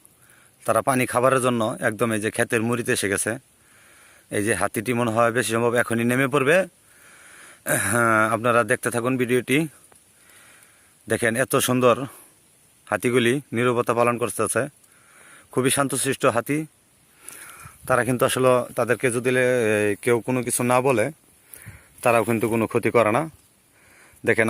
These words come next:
আমার কাছ থেকে, একদম কাছে আর কি, আপনার দুশো ফিট হবে, মানে, এত কাছে এসে গেছে। যেহেতু এখানে একটি ক্ষেত আছে, তার জন্য আমি কিন্তু একদম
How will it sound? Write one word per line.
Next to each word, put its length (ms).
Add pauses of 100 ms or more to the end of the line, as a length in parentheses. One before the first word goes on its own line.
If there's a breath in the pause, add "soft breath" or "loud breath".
আমার 360 (1200 loud breath)
কাছ 240
থেকে, 140 (120)
একদম 280
কাছে 220
আর 120
কি, 80 (1160 soft breath)
আপনার 220
দুশো 260
ফিট 200
হবে, 140 (1800 soft breath)
মানে, 200 (160)
এত 80 (120)
কাছে 200 (100)
এসে 180
গেছে। 200 (840 soft breath)
যেহেতু 260
এখানে 200 (200)
একটি 180 (220)
ক্ষেত 220
আছে, 260
তার 160
জন্য 140 (160)
আমি 180
কিন্তু 240 (960 soft breath)
একদম 280